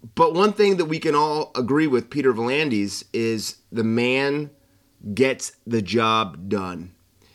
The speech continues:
And I had some harsh words for, for Peter V'landys earlier when, when he did that, um, when he was, you know, he implemented the high tackles. And I think if, if you went back and talked to him, he'd probably say that he wouldn't do it the same way again.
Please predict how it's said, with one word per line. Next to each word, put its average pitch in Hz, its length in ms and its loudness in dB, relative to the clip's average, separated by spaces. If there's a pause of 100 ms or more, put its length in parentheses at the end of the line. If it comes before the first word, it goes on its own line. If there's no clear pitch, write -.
(200)
And 147 120 0
I 190 140 4
had 202 220 2
some 147 140 -8
harsh 139 280 0
words 127 280 2
for, 113 420 0
for 123 120 -8
Peter 113 240 0
V'landys 110 460 0
earlier 117 380 2
when, 117 300 -2
when 110 200 -2
he 107 160 2
did 107 340 -4
that, 139 380 -2 (140)
um, 110 560 -2
when 117 160 0
he 117 80 2
was, 107 300 -4 (600)
you 113 140 -4
know, 101 80 -6
he 113 200 -4
implemented 123 600 0
the 110 100 -4
high 113 240 0
tackles. 131 460 -2
And 143 80 -2
I 143 60 2
think 165 200 -2
if, - 220 -8
if 127 160 -6
you 127 80 0
went 139 260 0
back 131 260 0
and 110 140 -10
talked 127 440 -2
to 107 200 0
him, 95 220 -4 (340)
he'd 131 240 -4
probably 143 280 0
say 139 180 2
that 113 160 -2
he 127 100 0
wouldn't 117 360 2
do 113 180 0
it 104 100 -6
the 95 60 -14
same 104 320 -4
way 98 220 -4
again. 90 500 -8